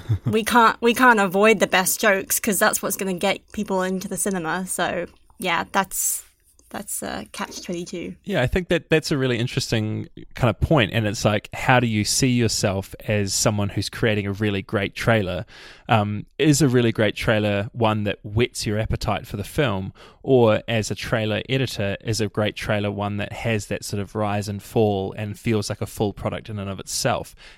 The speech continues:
Speaker 2: And, like, is that a hard balance to strike as someone who wants to make a good, like, fulfilling product?
Speaker 1: Yeah, you definitely can't give away too much because, um, then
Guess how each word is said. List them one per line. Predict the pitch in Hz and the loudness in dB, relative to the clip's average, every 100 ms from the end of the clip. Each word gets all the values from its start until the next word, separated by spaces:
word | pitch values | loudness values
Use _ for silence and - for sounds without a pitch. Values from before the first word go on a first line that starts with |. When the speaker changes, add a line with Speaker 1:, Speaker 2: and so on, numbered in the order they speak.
| - | -8
Speaker 2:
And, | 113 | -4
like, | 113 - | -2 -2
is | 117 | 0
that | 131 113 | 2 0
a | |
hard | - - 110 110 - | 0 -2 -2 -2 -2
balance | 104 104 - - | -4 -4 -6 -6
to | 110 | -6
strike | - 104 147 - | -4 -4 -4 -4
as | 110 - | -4 -2
someone | 104 104 | -2 -2
who | 107 | -4
wants | 101 98 - | -4 -6 -6
to | 101 | -6
make | 101 - | -6 -6
a | |
good, | 95 101 98 - | -4 -6 -6 -10
like, | 98 - | -10 -8
fulfilling | 104 - 104 98 | -8 -4 -4 -4
product? | 92 104 147 - - _ _ _ - | -4 -6 -6 -10 -20 _ _ _ 0
Speaker 1:
Yeah, | 262 269 226 | 4 6 4
you | 233 | 2
definitely | 226 269 262 214 202 | 0 0 0 -2 -2
can't | - 190 190 | -2 -4 -2
give | 190 | -2
away | 185 185 | 0 0
too | 185 - 208 202 | -2 0 2 2
much | 170 175 - - | 0 -2 -6 -6
because, | 208 202 185 175 175 - | -6 -4 -4 -4 -8 -8
um, | - 185 175 180 - _ | -4 -4 -4 -6 -10 _
then | 202 185 185 | -4 -2 -4